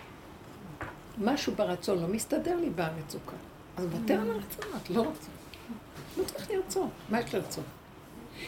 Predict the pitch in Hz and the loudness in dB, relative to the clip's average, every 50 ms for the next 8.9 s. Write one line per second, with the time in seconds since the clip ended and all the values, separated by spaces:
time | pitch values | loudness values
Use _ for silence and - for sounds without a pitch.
0 | - - - - 285 277 262 254 233 277 254 247 247 247 240 214 233 233 233 - | -4 0 2 4 6 8 8 8 8 8 8 8 8 8 8 8 8 6 6 4
1 | 233 226 - - - - - - - - - - 226 214 - 208 226 233 233 233 | 0 -2 -4 -8 -10 -12 -12 -12 -12 -6 0 4 4 6 6 6 4 4 4 4
2 | 190 185 202 - - 262 - 208 180 - - - 175 165 165 - - - - - | 4 2 2 2 0 -2 -2 -4 -4 -2 -2 -2 -2 -2 -2 -6 -10 -14 -14 -14
3 | - - - - - - - - - - - 302 277 277 285 277 277 269 240 226 | -14 -14 -14 -14 -12 -10 -8 0 4 6 8 10 10 10 10 10 10 8 8 8
4 | 254 247 247 247 240 254 240 214 247 - - - 262 - - - 220 196 226 214 | 8 6 8 6 6 4 4 2 0 2 2 2 4 4 6 6 6 6 6 6
5 | - 247 233 - - 240 196 - 190 - - - 185 170 - - - - - - | 8 8 8 8 6 4 -2 -2 -4 -6 -2 -2 -2 -2 -2 -6 -12 -14 -12 -6
6 | - 196 208 220 240 285 302 294 247 202 - 170 156 151 151 - - - - - | -2 0 2 2 4 4 4 4 2 2 2 0 0 0 -2 -6 -8 -6 -4 -4
7 | - - - - 202 240 269 285 247 220 254 214 247 233 - 254 285 302 311 247 | -4 -4 2 6 8 8 8 8 6 6 4 4 4 4 2 2 2 4 4 4
8 | 254 294 285 - - 359 - - - - 233 233 285 247 240 247 240 247 | 4 4 2 2 2 0 0 -2 -2 0 2 2 4 4 2 2 0 -2